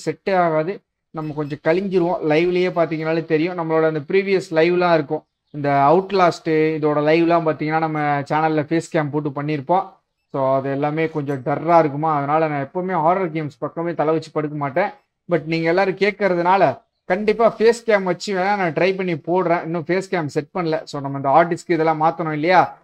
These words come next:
so, அதனால நான் பெருசா வந்து face cam இதெல்லாம் எதுவுமே ready பண்ணல இன்னுமே. So, இப்போதைக்கு அட்லீஸ்ட் ஒரு record பண்ணி நம்ம game வந்து video போடுற அளவுக்கு தான் பாத்தீங்கன்னா இப்போதைக்கு ready பண்ணி வச்சிருக்கேன். ஆ, face cam set பண்ணி பர்ஃபெக்ட்டா ஒர்க் ஆச்சு அப்படின்னா,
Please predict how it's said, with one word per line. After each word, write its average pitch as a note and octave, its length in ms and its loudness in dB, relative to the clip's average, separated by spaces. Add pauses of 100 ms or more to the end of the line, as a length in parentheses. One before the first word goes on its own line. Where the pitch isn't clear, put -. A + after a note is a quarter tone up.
(120)
so, D3+ 160 0
அதனால D#3+ 320 2
நான் D#3+ 200 0
பெருசா D#3+ 320 -2
வந்து D#3+ 160 -2
face E3+ 300 -4
cam D#3 240 -2
இதெல்லாம் D3+ 280 -2
எதுவுமே D3+ 640 -2 (140)
ready C#3+ 260 0
பண்ணல D#3 360 -6
இன்னுமே. D3 360 -8 (240)
So, D3+ 160 -4
இப்போதைக்கு E3+ 500 0
அட்லீஸ்ட் F#3+ 300 -6
ஒரு D#3+ 160 0
record G3 380 -2 (160)
பண்ணி G#3 500 -4
நம்ம E3 400 -2
game F#3 360 0
வந்து F3 420 0
video F3 220 2
போடுற D#3 300 0
அளவுக்கு D#3 240 0
தான் E3 140 -2
பாத்தீங்கன்னா E3 340 -2
இப்போதைக்கு E3 380 -2
ready D#3 180 0
பண்ணி D#3+ 160 -4
வச்சிருக்கேன். D#3+ 560 -2 (360)
ஆ, G3 100 4
face G#3 340 0
cam F#3 180 -2
set E3+ 200 -6
பண்ணி F#3 160 -4
பர்ஃபெக்ட்டா E3+ 540 0
ஒர்க் D#3+ 180 -4
ஆச்சு F#3 340 0
அப்படின்னா, F3+ 380 -2